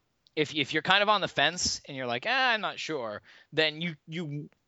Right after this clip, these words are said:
instinctively keep a sort of this schooled mind with you because you're gonna need it if you end up going back to school. Uh, and then reschooling yourself, I think, I haven't done it,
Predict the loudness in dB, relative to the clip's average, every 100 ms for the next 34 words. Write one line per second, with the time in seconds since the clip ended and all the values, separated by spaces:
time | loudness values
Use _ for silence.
0 | _ _ _ _ _ _ -4 0 0 0
1 | -2 -2 0 0 2 0 2 4 4 4
2 | 0 0 2 0 -2 -2 -2 0 2 4
3 | 2 -4 -4 -4 0 0 0 -6 -14 -4
4 | 2 4 6 4 4 4 4 2 -2 -2
5 | -2 -2 -2 -2 0 -2 -2 -6 -8 -10
6 | -10 -20 -20 -20 -20 0 6 8 6 2
7 | 0 0 0 0 0 0 -4 -6 -6 -4
8 | -2 0 -2 -4 -10 _ _ 2 2 2
9 | 0 0 2 0